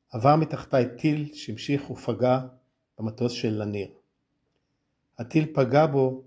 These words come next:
בערך בזמן שצעקתי לו בקשר לשבור. ראיתי את המצנח נשלף,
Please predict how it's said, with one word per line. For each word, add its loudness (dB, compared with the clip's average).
בערך -2
בזמן 0
שצעקתי -4
לו 2
בקשר -4
לשבור. -8
ראיתי 4
את -2
המצנח 0
נשלף, -4